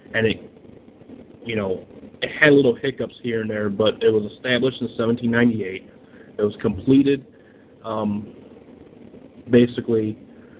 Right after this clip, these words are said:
roughly in, like, the mid eighteen hundreds, I would have to say.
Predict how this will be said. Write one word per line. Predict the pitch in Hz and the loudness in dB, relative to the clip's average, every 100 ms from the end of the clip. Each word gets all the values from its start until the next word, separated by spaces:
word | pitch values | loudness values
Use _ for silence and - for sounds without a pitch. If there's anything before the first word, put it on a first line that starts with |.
| - - - - | -20 -20 -20 0
roughly | 117 117 - 117 104 101 - - - - - - - - - - | 0 0 2 2 2 -4 -14 -20 -20 -20 -20 -20 -20 -20 -20 -12
in, | 107 | -6
like, | 104 - | -6 -4
the | |
mid | 104 113 110 | 2 4 4
eighteen | 113 107 110 101 | -2 -8 -10 -6
hundreds, | 110 107 101 | -4 -2 -2
I | 101 | -2
would | 98 104 | -2 -4
have | 98 | -8
to | - - | -10 -8
say. | 98 92 | -4 -4